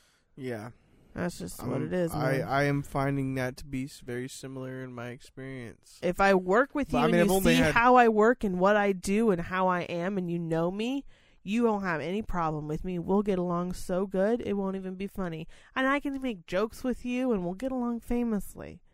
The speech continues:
Speaker 2: Old people and me, we joke around. It's fake. It's great. But when you, like, don't,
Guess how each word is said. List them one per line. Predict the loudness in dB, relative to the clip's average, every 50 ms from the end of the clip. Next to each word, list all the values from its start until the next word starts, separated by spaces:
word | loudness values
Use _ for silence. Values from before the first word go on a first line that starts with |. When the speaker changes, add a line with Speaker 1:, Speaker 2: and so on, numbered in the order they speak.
| _ _ _ _ _ _ 0
Speaker 2:
Old | 4 6 6 6 6
people | 4 2 4 4 4 4
and | 4 4 2
me, | 0 -2
we | -4 -6 -8
joke | -10 -10 -12 -10 -8
around. | -8 -6 -6 -6 -8 -10 -12
It's | -14 -12
fake. | -12 -12 -12 -12 -14 -16 -16
It's | -12 -10
great. | -6 -6 -6 -8 -8 _ _ -20 -20 -20 _ _ _ _ _ _ _ _ _ _ _ _ _ 6
But | 8 8 8 6 4 0 -4 _ _ _ _ -20 _ _ _ _ _ _ _ _ _ _ _ _ _ _ _ _ _ _ _ _ _ _ _ _ _ _ _ _ _
when | -6 -4 -2 -2 -2
you, | -2 -6 -6 -8 -8
like, | -6 -4 -4 -4 -6 -8 _ _
don't, | -2 -2 -2 -2 -2 -4 -6 -10 -14